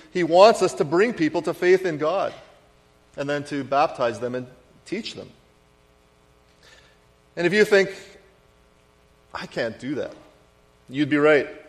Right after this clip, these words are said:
But that doesn't get you off the hook, because Jesus adds, "Behold, I am with you." Jesus actually equips and, and empowers us to do this.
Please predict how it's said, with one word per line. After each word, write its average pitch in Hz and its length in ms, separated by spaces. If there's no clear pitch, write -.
But 135 140
that 147 140
doesn't 135 220
get 135 160
you 143 100
off 139 140
the 147 100
hook, 190 220
because 147 240
Jesus 170 320
adds, 165 320
"Behold, 175 500
I 160 220
am 156 220
with 185 240
you." 110 140
Jesus 151 600
actually 156 480
equips 170 580
and, 135 400
and 135 380
empowers 180 560
us 127 220
to 147 140
do 151 200
this. - 420